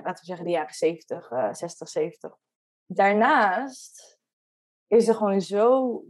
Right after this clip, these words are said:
weinig kennis, vooral vroeger gedeeld. Er komt nu natuurlijk steeds meer, maar vooral vroeger gedeeld over. En er was überhaupt weinig kennis. Er is steeds meer onderzoek. Er is zo weinig onderzoek naar vrouwen eigenlijk gedaan en naar de cyclus,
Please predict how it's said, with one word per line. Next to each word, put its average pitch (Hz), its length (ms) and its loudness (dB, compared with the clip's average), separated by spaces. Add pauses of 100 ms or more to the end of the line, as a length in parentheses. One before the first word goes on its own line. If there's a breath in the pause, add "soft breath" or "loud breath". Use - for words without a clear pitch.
(140)
weinig 196 640 2 (1000)
kennis, 226 760 2 (360)
vooral 208 240 4
vroeger 214 380 2
gedeeld. 196 800 2
Er - 100 -20
komt 196 160 -2
nu 196 60 -4
natuurlijk 196 260 -4
steeds 185 300 -2
meer, 180 240 -4
maar 175 200 -14
vooral 185 200 -12
vroeger 202 240 -10
gedeeld 180 640 0
over. 175 640 -2 (540)
En 190 140 0
er 185 80 4
was 185 300 0
überhaupt 170 460 0
weinig 165 420 -6
kennis. 175 260 -10
Er - 60 -18
is - 180 -18
steeds 202 280 2
meer 196 120 -4
onderzoek. 180 340 -6
Er 180 60 -4
is 180 120 -6
zo 226 140 4
weinig 202 240 0
onderzoek 196 300 -4
naar 175 180 -4
vrouwen 196 320 2
eigenlijk 156 420 -6
gedaan 190 520 -6
en - 100 -10
naar 180 100 -4
de 175 60 -4
cyclus, - 840 -4